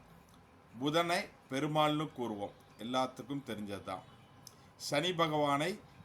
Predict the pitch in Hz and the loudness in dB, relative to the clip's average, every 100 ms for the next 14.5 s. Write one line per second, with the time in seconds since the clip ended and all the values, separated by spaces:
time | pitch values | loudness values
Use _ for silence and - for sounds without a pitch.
0 | - - 135 151 165 165 143 - 127 135 | -20 -2 2 4 4 2 0 -4 -2 0
1 | 131 147 175 - 135 120 107 95 - - | 0 -2 -6 -8 -6 -6 -6 -8 -12 -20
2 | - - - - - - 123 - 117 120 | -20 -20 -20 -20 -14 -6 -6 -4 -2 -2
3 | 160 - - - - - 107 139 202 233 | -2 -6 -20 -20 -20 -20 -8 -4 0 2
4 | 214 226 - - 139 160 165 165 139 131 | 2 2 0 2 4 4 4 4 4 4
5 | 110 - - - - - - - - - | 0 -4 -14 -20 -20 -20 -20 -20 -20 -20
6 | - - - - - - 131 151 175 180 | -20 -20 -20 -20 -20 -10 -2 0 4 6
7 | 175 165 127 113 107 87 - - - - | 6 4 -2 -2 -2 -6 -10 -20 -20 -20
8 | - - - - - - - - - - | -20 -20 -20 -20 -20 -20 -20 -20 -20 -20
9 | - - - - - - - 131 151 175 | -20 -20 -20 -20 -20 -20 0 2 4 2
10 | 175 175 170 156 151 - - - - - | 0 4 6 4 2 -8 -20 -20 -20 -20
11 | - - - - 143 139 143 139 135 104 | -20 -20 -20 -6 0 2 4 6 6 2
12 | 85 - - - - - 113 120 110 113 | -6 -18 -20 -20 -20 -14 -10 -6 -6 -2
13 | 101 98 98 101 - - - - - - | -4 -4 -6 -6 -8 -16 -20 -20 -20 -4
14 | 135 147 170 180 | 2 2 4 4